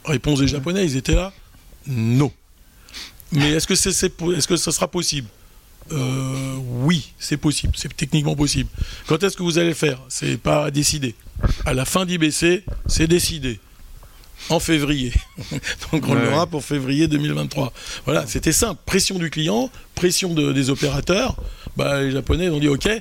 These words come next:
Speaker 1: euh, dans notre to-do list, on va remonter le point un peu plus haut, quoi, puis on va le faire.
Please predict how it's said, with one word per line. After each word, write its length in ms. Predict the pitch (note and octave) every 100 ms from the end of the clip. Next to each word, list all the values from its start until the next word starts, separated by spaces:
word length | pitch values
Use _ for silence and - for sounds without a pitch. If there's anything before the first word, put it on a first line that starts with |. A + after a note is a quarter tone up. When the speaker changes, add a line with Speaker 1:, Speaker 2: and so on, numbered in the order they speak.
| - - -
Speaker 1:
euh, 140 | C3+ C3
dans 120 | D3+
notre 200 | D3+ -
to-do 240 | D3+ C3+
list, 280 | C#3+ F#3+ -
on 140 | C#3+
va 180 | B2 C3+
remonter 440 | C3+ C#3 C#3 C3 C#3+
le 40 |
point 380 | - - D3 C#3
un 60 | A#2+
peu 140 | C3
plus 160 | - C3+
haut, 160 | F3
quoi, 200 | - D#2
puis 120 | -
on 40 | -
va 60 |
le 60 | D#3
faire. 200 | - -